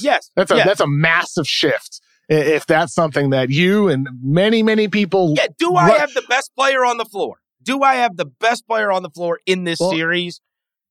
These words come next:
Speaker 1: Uh, going into a series, would you rather have Giannis or LeBron?
Speaker 2: You'd rather have Giannis right now.
Speaker 1: Would you rather have Curry or LeBron?
Speaker 2: You'd rather have Curry right now.
Speaker 1: Uh, and,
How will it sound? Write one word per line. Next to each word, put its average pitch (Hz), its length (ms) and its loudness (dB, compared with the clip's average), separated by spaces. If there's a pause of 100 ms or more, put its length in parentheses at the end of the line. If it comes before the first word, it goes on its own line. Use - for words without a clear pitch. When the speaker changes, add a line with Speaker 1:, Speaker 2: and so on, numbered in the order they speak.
(1000)
Speaker 1:
Uh, 214 140 0 (140)
going 294 260 -2
into 277 180 -2
a 233 60 -2
series, 220 320 -2
would 147 120 -4
you 170 100 -2
rather 175 240 2
have 170 120 0
Giannis 180 380 0
or 214 40 -6
LeBron? 180 300 -8 (720)
Speaker 2:
You'd 123 100 -8
rather 131 220 -2
have 135 80 -2
Giannis 151 360 -2
right 95 140 -4
now. 95 180 -10 (120)
Speaker 1:
Would 123 160 -18
you 139 80 -12
rather 151 220 -2
have 156 120 -6
Curry 175 280 -6
or 180 40 -6
LeBron? 156 360 -6
Speaker 2:
You'd 107 100 -6
rather 120 180 0
have 123 120 -6
Curry 107 260 -2
right 90 180 -4
now. 92 200 -6 (140)
Speaker 1:
Uh, 113 40 -20
and, 120 340 -14